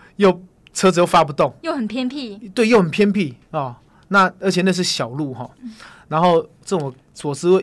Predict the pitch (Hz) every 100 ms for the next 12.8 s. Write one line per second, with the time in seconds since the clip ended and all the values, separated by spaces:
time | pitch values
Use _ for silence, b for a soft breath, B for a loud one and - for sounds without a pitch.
0 | - - 147 147 185 185 147 123 123 151
1 | 151 131 120 147 131 - 123 117 - _
2 | b b - 185 180 165 143 _ _ _
3 | _ _ _ _ _ _ - 180 156 -
4 | 139 131 - 127 127 123 113 - _ b
5 | b b b b _ _ _ 139 107 _
6 | _ _ _ _ - 156 143 123 - 160
7 | 156 139 135 143 139 120 _ - 127 135
8 | 139 151 139 143 - 151 117 160 147 165
9 | 156 139 135 - B B B B B 175
10 | 165 - _ 151 135 135 127 123 - 139
11 | 156 - 123 131 156 156 - 151 123 -
12 | 127 135 - - 127 113 - 156